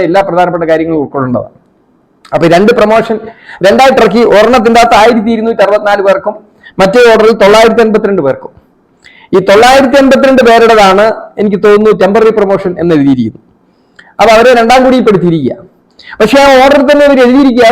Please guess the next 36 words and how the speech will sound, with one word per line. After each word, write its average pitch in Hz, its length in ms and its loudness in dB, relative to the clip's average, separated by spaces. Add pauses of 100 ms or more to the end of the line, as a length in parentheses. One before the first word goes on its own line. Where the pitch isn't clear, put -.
സെൻട്രൽ 247 360 0
സിറ്റി 240 220 -4
അതോറിറ്റി 226 420 0
റെഗുലേഷൻ 220 420 -2 (100)
ഉണ്ടെന്നും 190 300 -6 (380)
റെഗുലേഷൻ 233 360 2
അനുസരിച്ച് 202 380 -4
ട്രെയിനിങ് 196 340 -2
കൊടുക്കണമെന്നും 180 500 -4 (380)
എല്ലാവർക്കും 254 400 2
ട്രെയിനിങ് 240 400 2
കൊടുത്തു 220 300 2
എന്നും. 254 180 0 (540)
എട്ട് 269 160 -2 (100)
ആറ് 262 180 2
രണ്ടായിരത്തി 240 380 0
ഇരുപത്തി 247 300 -2
മൂന്ന് 247 260 0
നോട്ടിഫിക്കേഷൻ 233 580 0 (100)
ഡേറ്റ്, 240 280 -2 (340)
ഞങ്ങളുടെ 214 380 0
കഴിഞ്ഞ 214 200 0 (100)
വർഷങ്ങളായിട്ട്, 214 580 -2 (100)
രണ്ട് 208 200 -2
വർഷമായിട്ട് 208 460 -2
ഞങ്ങൾ 202 200 -4
പറഞ്ഞുകൊണ്ടിരിക്കുന്ന 202 640 -4
വീഡിയോ 208 240 -2
ശ്രദ്ധിച്ചാൽ 190 380 -2
അറിയാം. 156 200 -6 (420)
എട്ട് 185 160 -2 (140)
ആറ് 208 200 2
രണ്ടായിരത്തി 208 380 0
ഇരുപത്തി 196 280 -2
മൂന്ന്, 180 200 0 (280)
റെഗുലേഷൻ 214 360 -2